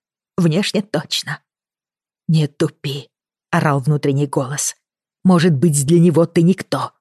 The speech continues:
пустое место». Может быть. И это всё не более чем мастерская игра. Я много раз в этой жизни бывала пустым местом. Мне не привыкать. Не так страшно чужое равнодушие, как собственное неравнодушие.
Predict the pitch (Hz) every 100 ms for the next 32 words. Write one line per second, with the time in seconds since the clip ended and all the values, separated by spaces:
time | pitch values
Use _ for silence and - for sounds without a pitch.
0 | _ - 190 - 160 170 156 143 123 -
1 | 131 - _ _ _ _ _ _ _ _
2 | - 170 165 - 131 - - _ _ _
3 | _ _ _ 202 180 180 - 170 165 151
4 | 170 156 165 165 151 147 - 143 - 139
5 | 160 139 131 123 - _ _ _ _ 202
6 | 208 220 185 147 147 151 156 156 180 160
7 | 151 156 151 151 156 170 156 156 156 151
8 | - 143 160 - - 254 240 196 208 208
9 | 233 - 143 - - _ _ _ _ -
10 | 208 208 214 - 190 185 156 156 165 165
11 | 160 143 147 147 160 - 147 151 - -
12 | - 202 - - 143 - 151 143 143 143
13 | 143 143 143 120 - - 117 -